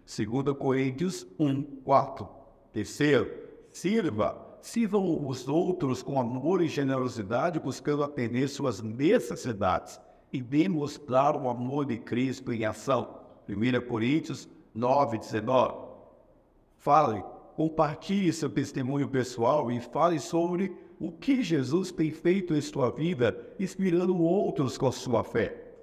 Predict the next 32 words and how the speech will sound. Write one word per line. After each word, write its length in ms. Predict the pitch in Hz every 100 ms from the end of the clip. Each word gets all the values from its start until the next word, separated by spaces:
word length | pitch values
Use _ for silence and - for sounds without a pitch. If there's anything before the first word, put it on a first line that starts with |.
| -
Salmo 420 | - 101 117 120
cento 380 | - 127 131 165
e 60 |
sete, 440 | - - 123 123 -
versículo 500 | 127 - - 123 127
dois. 440 | 127 120 95 - - -
E 100 | 160
por 200 | 156 190
último, 500 | 147 147 147 160 156 -
sacrifique-se. 880 | - - 175 196 190 220 226 - 104 - - -
Esteja 320 | - 208 202
disposto 600 | 180 - - 170 185 135
a 40 |
fazer 320 | 123 135 123 143
sacrifícios 840 | 139 - 117 113 131 135 135 117
em 100 | 123
nome 280 | 123 127 127
do 120 | 117
amor, 600 | 107 120 170 - 175 - -
assim 360 | 131 - 208
como 260 | 175 190 190
Jesus 460 | 170 156 143 185
se 100 | -
saca-, 440 | 127 - 120 131 120 -
sacrificou 680 | - 131 - - 123 - 123
por 220 | 117 101
nós. 360 | 104 107 - - - - _ _ _
Grandes 500 | 98 113 131 156 151
sacrifícios 800 | - 123 - 110 - 147 - 160
geram 380 | 123 123 123 131
grande 440 | 107 113 139 131 107
influen-, 540 | - 107 110 117